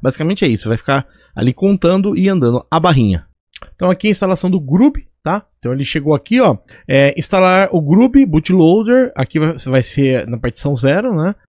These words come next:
Aqui vai ser no setor zero pra fazer o boot com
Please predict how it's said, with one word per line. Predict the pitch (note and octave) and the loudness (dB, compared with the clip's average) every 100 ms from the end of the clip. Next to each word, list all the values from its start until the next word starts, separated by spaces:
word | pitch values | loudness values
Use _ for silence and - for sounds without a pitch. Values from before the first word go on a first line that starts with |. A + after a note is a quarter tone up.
| _ | _
Aqui | - - | -8 -2
vai | F3+ | 0
ser | F#3+ | 0
no | F3 | -2
setor | F3 F#3+ F#3 | 0 2 2
zero | C3+ E3+ G#3+ C4 - _ _ _ - - | 4 4 4 0 -4 _ _ _ -12 -2
pra | C#3 | 0
fazer | B2+ C3+ | 0 0
o | D3+ | 0
boot | C#3 B2+ E3 - F#3+ - _ | 0 0 -2 -2 -8 -8 _
com | - D#3+ D#3 | -6 -4 -4